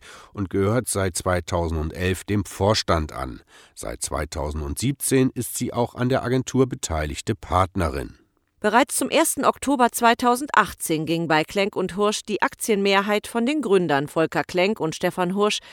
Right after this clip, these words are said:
Speaker 2: an langjährige Mitarbeiter über, die ihre Beteiligung zum Teil über Jahre ausgebaut hatten.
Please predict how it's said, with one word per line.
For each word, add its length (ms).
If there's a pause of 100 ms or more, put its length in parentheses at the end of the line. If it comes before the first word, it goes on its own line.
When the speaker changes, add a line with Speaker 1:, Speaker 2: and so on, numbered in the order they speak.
(200)
Speaker 2:
an 200
langjährige 580
Mitarbeiter 640
über, 300
die 180
ihre 220
Beteiligung 720
zum 240
Teil 320
über 180
Jahre 420
ausgebaut 600
hatten. 300